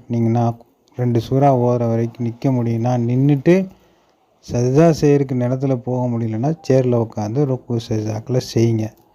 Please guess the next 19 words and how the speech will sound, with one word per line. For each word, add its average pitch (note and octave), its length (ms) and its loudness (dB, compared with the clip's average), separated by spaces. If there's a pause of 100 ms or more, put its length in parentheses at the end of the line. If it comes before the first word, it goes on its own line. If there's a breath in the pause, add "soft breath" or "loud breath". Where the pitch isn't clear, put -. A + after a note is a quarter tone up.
(500 soft breath)
இதே B2+ 200 4
வாடிக்கையாகவும் C#3 680 2
ஆக்கிக்காதீங்க. A2+ 580 -6 (640)
உலமாக்கள் A#2+ 540 2
சொல்றாங்க, B2+ 560 0 (480 soft breath)
உடல்ல B2 320 2
எந்த B2 260 0
சிரமம் C3 520 0
இருக்குதோ, B2+ 460 0 (160)
தொழுகைக்கு B2 520 0
தடையா A#2+ 420 0
இருக்கோ, C#3+ 400 0 (460 soft breath)
அந்த A2 260 -4 (120)
சிரமத்தோடையே C#3+ 1000 2 (100)
சகிச்சுக்கிட்டு C3+ 680 -4
முழுமையான C#3 600 2
முறையில C3 380 0 (120)
தொழுகை A#2+ 220 0 (100)
பழகிட்டோம்னா, B2 760 -2